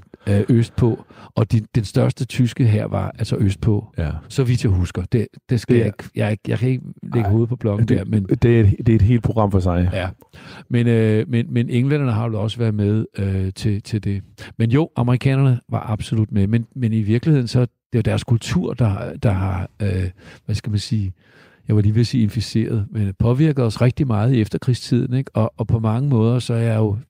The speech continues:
Speaker 1: klart amerikaniseret, også fordi min mor var amerikaner. Jeg spiller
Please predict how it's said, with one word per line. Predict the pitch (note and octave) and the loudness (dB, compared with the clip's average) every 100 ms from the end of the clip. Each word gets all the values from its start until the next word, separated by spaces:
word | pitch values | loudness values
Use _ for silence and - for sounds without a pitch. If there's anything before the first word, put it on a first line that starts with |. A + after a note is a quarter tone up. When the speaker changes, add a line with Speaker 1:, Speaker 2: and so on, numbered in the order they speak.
| - - | -18 -6
Speaker 1:
klart | C3 C3 C#3 - | -2 -2 -4 -8
amerikaniseret, | G#2 G#2+ A2 A2 G#2+ - - - B2 A#2 - - _ - | -8 -6 -4 -2 -4 -4 -4 -2 -2 -4 -14 -20 _ -6
også | G#2+ - | -6 -4
fordi | A2 | -2
min | G#2 G2 | 0 2
mor | G2 G#2 | 2 2
var | A2+ | 2
amerikaner. | G2+ G2+ G2+ G2 G#2 | 0 -2 -2 -4 -4
Jeg | G#2 | -4
spiller | - A2 A2+ B2 | 0 2 2 0